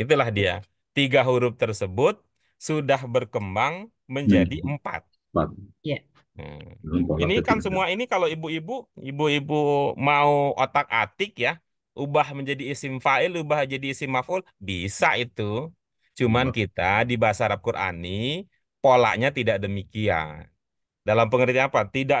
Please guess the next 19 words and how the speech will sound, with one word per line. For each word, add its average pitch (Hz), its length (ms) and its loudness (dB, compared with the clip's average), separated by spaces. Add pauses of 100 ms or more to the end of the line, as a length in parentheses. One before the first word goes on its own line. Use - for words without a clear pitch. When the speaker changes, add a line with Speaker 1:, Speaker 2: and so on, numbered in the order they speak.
(120)
Speaker 1:
semua 170 360 0 (160)
kita 131 200 -6 (120)
ubah 123 300 -2
menjadi 113 280 -6 (100)
isim 107 200 -6 (120)
fa'il, 101 360 2 (400)
tidak 135 300 4
semua 180 240 -2 (120)
kita 131 340 -4
ubah 123 280 -2
menjadi 113 320 -8
isim 107 260 -6
maf'ul, 131 460 2 (400)
karena 143 280 2 (200)
tujuan 156 380 -2
utama 156 420 -2 (120)
kita 147 260 -4
bukan 160 600 -2 (120)
mengubah-ubah 120 1120 -2